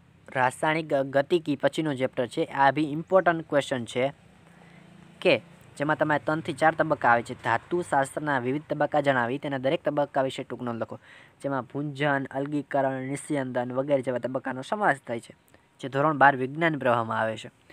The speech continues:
પ્રશ્ન નંબર ચોપન, પ્રયોગશાળામાં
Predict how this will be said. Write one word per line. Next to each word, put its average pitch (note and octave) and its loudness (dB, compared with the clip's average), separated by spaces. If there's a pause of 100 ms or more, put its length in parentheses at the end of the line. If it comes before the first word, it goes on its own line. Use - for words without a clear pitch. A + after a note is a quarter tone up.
(540)
પ્રશ્ન E3+ -4
નંબર G3+ 2
ચોપન, D#3+ 0 (1400)
પ્રયોગશાળામાં F3 4